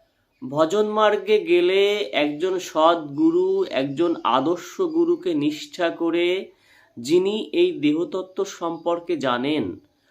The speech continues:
অনেক বাউল সম্রাট আছে আমাদের জগতে, আমাদের সমাজে অনেক বাউল সম্রাট আছে, তারা তত্ত্ব জানেন, বোঝেন। সেরকম একজন সৎ গুরু আশ্রয় করতে হবে। শুধু বাউল হলে হবে না, তার মধ্যে কাম,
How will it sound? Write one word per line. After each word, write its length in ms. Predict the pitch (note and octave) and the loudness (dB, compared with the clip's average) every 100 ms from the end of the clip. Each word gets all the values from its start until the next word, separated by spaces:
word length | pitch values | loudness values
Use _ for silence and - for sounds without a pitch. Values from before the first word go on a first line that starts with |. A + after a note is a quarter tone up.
| _ _ - | _ _ -4
অনেক 380 | D3 E3+ G#3+ F#3+ | 0 0 -2 2
বাউল 260 | D3+ E3+ | 2 2
সম্রাট 500 | F#3+ F#3 E3 E3 D#3 | 0 -4 -2 -2 0
আছে 260 | C3+ B2+ D#3+ | -2 -2 -6
আমাদের 360 | C3+ B2+ C3+ | -4 -4 -6
জগতে, 720 | A#2+ A#2 B2 B2+ D3 D#3 E3+ - _ _ | -4 -4 -6 -6 -6 -6 -6 -14 _ _
আমাদের 260 | - C#3+ E3+ | -6 -2 -2
সমাজে 440 | E3 D#3 E3+ F3 | -4 -4 -4 -2
অনেক 400 | F3+ E3+ G#3 G3+ | -2 0 -2 -2
বাউল 240 | F3 E3+ F#3 | 0 0 0
সম্রাট 480 | F#3 F3 E3 D#3+ C#3 | -2 -4 -2 -2 0
আছে, 280 | C3 C3 | -2 -4
তারা 200 | C#3 C#3+ | -6 -6
তত্ত্ব 420 | C#3 C3 B2+ - C3+ | -4 -6 -8 -10 -6
জানেন, 420 | A#2+ C3+ D#3 B2+ | -4 -4 -6 -6
বোঝেন। 500 | A2+ A2+ B2+ F2+ D#2+ _ _ _ _ _ _ _ | -8 -8 -8 -10 -12 _ _ _ _ _ _ _
সেরকম 400 | - F#3+ G#3 A#3 | -6 -4 -2 -2
একজন 280 | A3+ G#3 A3 | -2 -2 -4
সৎ 340 | G#3+ - E3+ | -4 -2 -2
গুরু 280 | F4 E3+ F#3 | -2 -2 0
আশ্রয় 540 | E3+ D3+ - E3+ E3 D#3+ | 0 -2 -6 -4 -4 -2
করতে 380 | C3+ - - | -6 -8 -8
হবে। 220 | D3 A#2 G#2+ | -4 -4 -6
শুধু 240 | E3 F3 | -4 -2
বাউল 320 | C#3+ C3+ E3 | 2 2 2
হলে 220 | F3+ F#3 | 0 -2
হবে 280 | D#3+ B2+ B2+ | 0 -2 -2
না, 160 | G#2+ F2+ | -4 -6
তার 320 | - C#3 E3 | -2 -2 0
মধ্যে 380 | F#3 F3 E3 F#3 | -4 -8 -6 -6
কাম, 600 | - D#3+ D#3 E3 F3+ | -2 2 4 2 -4